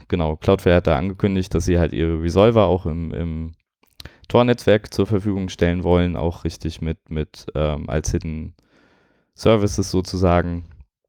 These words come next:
Ähm, genau, fand ich wiederum, ja, ganz cool, dass sie sich doch auch für sowas interessieren. Genau, das aber nur am Rande. Jetzt sind wir schon ganz schön raus eskaliert aus den Themen. Ähm,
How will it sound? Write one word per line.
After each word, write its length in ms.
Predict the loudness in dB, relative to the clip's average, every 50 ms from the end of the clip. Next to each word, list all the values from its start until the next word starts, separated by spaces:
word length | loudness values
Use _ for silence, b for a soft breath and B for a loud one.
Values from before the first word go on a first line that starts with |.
| _ _ _ _ _ -20 -20 _ _ 2
Ähm, 560 | 4 6 6 6 4 4 2 -2 -4 -8 -10 -12 -16 -18 -20 _ _ _ _ _ _ _ _ _ _ _ -2
genau, 320 | 0 2 2 2 2 0 -2
fand 240 | 0 0 0 2 2
ich 180 | 0 0 0 0
wiederum, 480 | 2 2 2 0 -2 -2 -4 -6 -8 -10 -14 -18 -18 _ _ _ _ _ _ _ _ -4
ja, 280 | -2 -2 -2 -2 -6 -12 _ _ _ _
ganz 220 | -4 -4 -4 -4 -4 -2
cool, 240 | 0 0 0 0 -2 _ _ B B B B B B B
dass 160 | 0 2 4
sie 80 | 4 4
sich 200 | 4 2 0 2
doch 260 | 2 0 0 0 0 2
auch 160 | 2 2 2
für 140 | 2 0 0
sowas 300 | 2 4 4 4 2 2
interessieren. 560 | -2 -4 -6 -6 -2 0 2 2 2 0 -4 -12 _ _ _ _ _ _ B B B B B B B B B B B B B B _ _ _ _ -6 0
Genau, 300 | 2 4 6 6 6 6
das 200 | 6 6 6 6
aber 160 | 6 6 6
nur 160 | 4 4 4
am 140 | 4 4 2
Rande. 360 | 2 2 2 4 4 2 2 0 -2 -6
Jetzt 140 | -6 -2
sind 80 | -2 -2
wir 60 | -2
schon 160 | 0 -2 -2
ganz 140 | -2 -2 -2
schön 400 | -2 -2 -2 -2 -4 -6 -10 -14 -12 -6 -4
raus 180 | -2 -2 0 0
eskaliert 600 | -2 0 0 2 2 4 6 4 4 4 0 -16 _ -14 -8
aus 200 | -4 -4 -4 -2
den 140 | -4 -6 -2
Themen. 520 | 2 4 4 4 4 2 -2 -4 B B B B B B B B B B B B B B B B B B B B B B _ _ -20 -20 -20 _ _ _ _ 2
Ähm, 1080 | 4 6 6 6 6 6 4 4 4 2 0 -2 -2 -4 -6 -6 -8 -10 -12 -14